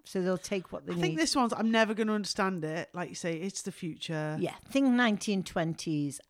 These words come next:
Speaker 1: and think the internet.
Speaker 2: Yeah.
Speaker 1: How
Speaker 2: Yeah.
Speaker 1: people would have reacted
Speaker 2: Did you come
Speaker 1: to
Speaker 2: up with
Speaker 1: it.
Speaker 2: that, uh, co-, co-, co-, co-, oh, comparison yourself?
Speaker 1: I did.
Speaker 2: I
Speaker 1: Why
Speaker 2: like
Speaker 1: we were
Speaker 2: that.
Speaker 1: just
Speaker 2: I like
Speaker 1: sitting here
Speaker 2: that.
Speaker 1: thinking, you
Speaker 2: I like
Speaker 1: know.
Speaker 2: that, Gel.
Speaker 1: Yeah.
Speaker 2: Yeah. Gel's gone all serious. I don't like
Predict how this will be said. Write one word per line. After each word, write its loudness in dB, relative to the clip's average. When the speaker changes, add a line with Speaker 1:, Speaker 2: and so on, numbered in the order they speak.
Speaker 1:
and -6
think -8
the -6
internet. -8
Speaker 2:
Yeah. -8
Speaker 1:
How 2
Speaker 2:
Yeah. -4
Speaker 1:
people -4
would -4
have -4
reacted -2
Speaker 2:
Did -4
you -6
come -4
Speaker 1:
to 4
Speaker 2:
up 0
with 0
Speaker 1:
it. -2
Speaker 2:
that, -2
uh, -12
co-, -2
co-, -10
co-, -10
co-, -14
oh, -12
comparison -4
yourself? -10
Speaker 1:
I -8
did. -12
Speaker 2:
I -8
Speaker 1:
Why -8
Speaker 2:
like -4
Speaker 1:
we -4
were -2
Speaker 2:
that. -4
Speaker 1:
just -4
Speaker 2:
I -4
like -6
Speaker 1:
sitting -4
here 0
Speaker 2:
that. -8
Speaker 1:
thinking, -6
you -6
Speaker 2:
I -4
like -6
Speaker 1:
know. -8
Speaker 2:
that, -18
Gel. -18
Speaker 1:
Yeah. 2
Speaker 2:
Yeah. -8
Gel's 6
gone 2
all 4
serious. 0
I -4
don't 2
like -4